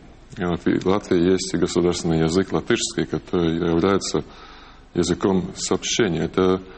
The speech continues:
э, реально записано в Конституции нашей страны. И президент должен,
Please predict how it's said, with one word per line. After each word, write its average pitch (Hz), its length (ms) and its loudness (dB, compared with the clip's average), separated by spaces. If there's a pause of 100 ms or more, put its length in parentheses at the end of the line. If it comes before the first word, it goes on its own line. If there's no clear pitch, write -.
(440)
э, 90 320 4 (180)
реально 98 540 2 (260)
записано 95 580 0
в - 40 -6
Конституции - 580 -2
нашей 78 300 -4
страны. 82 340 -4
И 80 220 2
президент 95 580 0
должен, 85 460 0